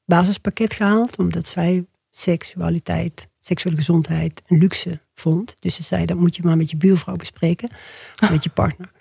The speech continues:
Speaker 1: Ik weet niet hoe ze het precies formuleerde. Dus, dus als mensen, eh,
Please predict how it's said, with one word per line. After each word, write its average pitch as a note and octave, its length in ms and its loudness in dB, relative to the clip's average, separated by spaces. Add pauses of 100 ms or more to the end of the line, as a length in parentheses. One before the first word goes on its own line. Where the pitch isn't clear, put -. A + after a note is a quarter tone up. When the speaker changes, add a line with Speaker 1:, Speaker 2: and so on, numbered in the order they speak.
(160)
Speaker 1:
Ik - 60 -20
weet D#3 100 0
niet D#3 120 0
hoe D#3+ 100 0
ze D3+ 60 -2
het - 80 -10
precies - 240 -12
formuleerde. D#3 480 -2 (800)
Dus, - 280 0 (120)
dus G3 320 0
als G3+ 180 0
mensen, G3 600 2 (220)
eh, F#3 100 -2